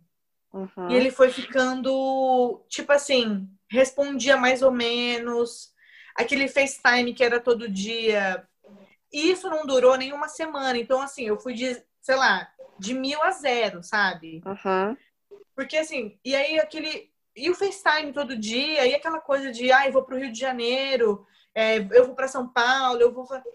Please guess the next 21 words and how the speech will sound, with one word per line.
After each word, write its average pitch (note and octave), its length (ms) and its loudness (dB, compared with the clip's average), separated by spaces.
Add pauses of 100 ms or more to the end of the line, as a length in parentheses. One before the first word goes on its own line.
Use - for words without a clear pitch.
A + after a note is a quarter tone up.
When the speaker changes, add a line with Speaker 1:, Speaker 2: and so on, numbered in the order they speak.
(260)
Speaker 2:
não, E4 380 -6
não C#4 160 -10
tinha G4 320 -8
mais F4 360 -4
isso. C4 440 -6
Aí A#3 80 6
eu C4+ 100 4
fui C4+ 160 -14
perguntar C#4 440 -2
quando C#4 260 -8
ele B3+ 180 -4
ia, A#3 340 -4
ele C4 120 -2
falou, C4+ 240 -2
"Ai, C#4 160 4
não C4 140 -6
tenho D4 220 -6
data." G#3+ 560 0
Aí F#3+ 80 -2
eu G#3+ 100 -4
falei A#3+ 300 -12